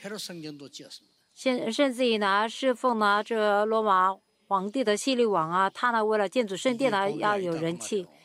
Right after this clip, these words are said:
Speaker 2: 这些都不是福。
Speaker 1: 이거 어째 복입니까? 재앙이지.
Speaker 2: 这乃是福啊，是灾殃吗？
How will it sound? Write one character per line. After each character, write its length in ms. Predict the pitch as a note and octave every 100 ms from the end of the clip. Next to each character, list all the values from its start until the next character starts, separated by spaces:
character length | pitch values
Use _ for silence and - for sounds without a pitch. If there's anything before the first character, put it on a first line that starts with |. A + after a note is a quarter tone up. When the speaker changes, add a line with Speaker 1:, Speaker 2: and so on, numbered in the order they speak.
| _ -
Speaker 2:
这 120 | C4
些 220 | C4+ C4
都 220 | B3+ C#4
不 100 | A#3+
是 140 | B3 A#3+
福。 200 | G#3+ E3+
Speaker 1:
이 60 |
거 0 |
어 60 | F3
째 60 | F3+
복 200 | E3 D#3+
입 100 | D#3
니 80 | C#3+
까? 100 | A#2+
재 180 | - A#2+
앙 100 | B2
이 140 | B2
지. 240 | - - -
Speaker 2:
这 100 | D#4+
乃 140 | B3+
是 200 | G3+ D4+
福 200 | A#3 - G3
啊， 140 | G3+
是 160 | - A3
灾 200 | A#3 A#3
殃 180 | G#3+
吗？ 320 | F#3+ E3+ F3